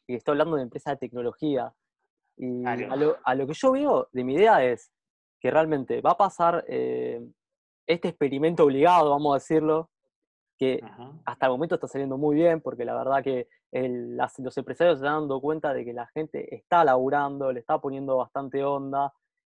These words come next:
Speaker 1: y está siendo productivo, que es realmente lo que quiere el empresario, que realmente la persona que esté ahí trabajando, realmente le sea productivo y le, le genere un valor a la empresa.
Speaker 2: Claro.
Speaker 1: Y, mm,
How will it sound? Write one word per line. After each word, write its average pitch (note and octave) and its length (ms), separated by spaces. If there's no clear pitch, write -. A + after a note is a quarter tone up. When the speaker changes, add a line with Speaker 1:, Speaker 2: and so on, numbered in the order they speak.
Speaker 1:
y B2+ 120
está G#3+ 180
siendo G#3 260
productivo, C3+ 640
que - 80
es C#3 60
realmente D#3+ 360
lo C3 140
que B2+ 420
quiere F3 220
el C#3+ 60
empresario, B2+ 640
que B2+ 120
realmente D3+ 380
la C#3 100
persona C3 340
que A#2 240
esté B2 260
ahí D#3 160
trabajando, E3+ 720
realmente D3+ 540
le A#2+ 180
sea D3+ 280
productivo E3+ 540
y C3+ 140
le, A#2+ 360
le B2 120
genere C#3+ 240
un C#3+ 140
valor C3+ 300
a A#2+ 40
la A#2 80
empresa. A#2+ 380
Speaker 2:
Claro. A2 320
Speaker 1:
Y, B2+ 340
mm, B2 380